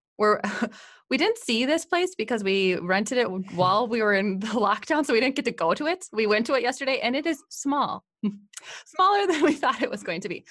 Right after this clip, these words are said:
Speaker 1: So we're going to work on transforming our gratefulness and putting ourselves into a space where we have to encourage ourselves to have thirty minutes of chair time a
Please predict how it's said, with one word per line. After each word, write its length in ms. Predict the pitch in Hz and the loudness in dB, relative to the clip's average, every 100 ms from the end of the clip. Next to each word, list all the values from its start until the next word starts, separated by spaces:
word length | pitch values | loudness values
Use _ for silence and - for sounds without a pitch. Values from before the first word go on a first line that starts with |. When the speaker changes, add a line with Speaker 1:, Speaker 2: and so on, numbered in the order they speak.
| - - | -20 -8
Speaker 1:
So 140 | 269 | -6
we're 260 | 254 285 320 | -2 0 0
going 240 | 311 294 | 0 -2
to 140 | 285 269 | -4 -2
work 300 | 240 262 247 | 0 0 -2
on 160 | 220 | -2
transforming 760 | 226 220 226 - 240 254 262 262 | -4 -8 -10 -6 -6 -4 -6 -6
our 480 | - 202 202 196 185 - | -2 -2 -2 -6 -8 -4
gratefulness 760 | 202 202 - 247 254 285 - - | -2 -2 -4 -6 -4 -8 -10 -12
and 360 | 202 196 190 190 _ - - - - | -6 -4 -4 -6 _ -20 -18 -12 0
putting 200 | 262 285 | 2 2
ourselves 460 | 302 - 254 247 | 0 0 0 -2
into 400 | 233 240 233 254 233 | -4 -6 -6 -2 -2
a 60 | |
space 480 | 226 - 208 233 - | -4 -6 -4 -4 -4
where 140 | 214 202 | -4 -4
we 340 | 208 202 196 _ _ _ _ _ _ _ - | -4 -4 -6 _ _ _ _ _ _ _ -2
have 220 | 220 202 _ - | -2 -2 _ -12
to 500 | 233 220 214 196 - - _ | -8 -6 -4 -4 -6 -10 _
encourage 440 | 208 208 208 247 247 | -8 -6 -2 -2 -2
ourselves 400 | 240 233 214 208 | -4 -4 -6 -8
to 200 | - 214 | -12 -8
have 360 | 190 180 175 | -2 -2 -4
thirty 260 | - 247 285 | -6 -4 -4
minutes 280 | 269 247 233 | -6 -6 -6
of 160 | 190 190 | -10 -8
chair 260 | 196 180 | -6 -6
time 380 | 208 233 240 247 - | -4 -6 -6 -8 -10
a 100 | 170 | -12